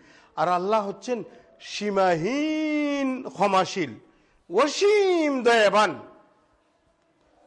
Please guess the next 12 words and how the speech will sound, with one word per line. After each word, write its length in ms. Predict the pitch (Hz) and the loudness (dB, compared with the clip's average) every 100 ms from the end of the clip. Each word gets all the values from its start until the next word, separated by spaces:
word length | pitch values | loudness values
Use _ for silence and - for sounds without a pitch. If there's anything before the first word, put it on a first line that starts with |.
| _ _ _ _ _ _ | _ _ _ _ _ _
তাই 340 | 165 220 - - - _ _ _ _ _ _ _ _ _ | 2 4 4 0 -12 _ _ _ _ _ _ _ _ _
আল্লাহ 420 | 220 269 349 370 | 0 2 4 4
সুবহানাহু 520 | 320 285 220 285 269 | 2 -4 0 2 4
ওয়া 80 | 240 | 2
তাআলাকে 760 | 226 214 214 269 269 294 302 311 - _ _ | 4 4 6 4 2 -2 -4 -6 -14 _ _
পেতে 300 | 214 220 202 | -2 2 2
হলে, 480 | 185 190 269 294 - - _ _ _ _ | 4 4 2 0 -8 -20 _ _ _ _
আল্লাহকে 540 | 170 220 262 330 330 330 | 0 2 4 2 2 2
রাজি 280 | 269 226 | 2 0
খুশি 240 | 233 214 214 | -8 -8 -4
করতে 260 | 202 175 | -6 -2
হলে 320 | 180 180 240 | 0 2 0